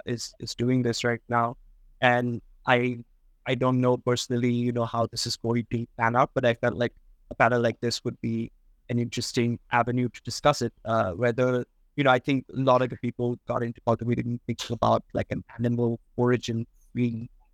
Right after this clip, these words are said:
system, right? But at the same time, this relies on animals, but perhaps more ethically, um, than, than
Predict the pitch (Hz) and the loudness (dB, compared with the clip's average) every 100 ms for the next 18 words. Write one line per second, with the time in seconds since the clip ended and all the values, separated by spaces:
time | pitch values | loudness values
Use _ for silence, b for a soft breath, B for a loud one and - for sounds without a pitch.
0 | _ _ - 127 - 117 - - _ _ | _ _ -2 -2 -2 -8 -8 -14 _ _
1 | _ - 120 117 127 120 120 - 131 127 | _ -2 -2 -2 0 0 0 0 0 2
2 | 123 120 120 - - 120 120 131 127 120 | 0 0 -4 -6 -4 0 4 2 2 -2
3 | 120 120 120 117 - 117 - 120 - 110 | -2 -2 -4 -6 -10 -12 -12 -6 -4 -4
4 | - 117 117 113 - - - 107 - _ | -4 -6 -4 -4 -6 -12 -10 -10 -14 _
5 | _ _ - 120 117 117 117 113 113 113 | _ _ -4 0 2 2 2 0 -4 -6
6 | - - 123 117 117 110 _ 113 110 110 | -10 0 2 2 -2 -8 _ -4 -2 -8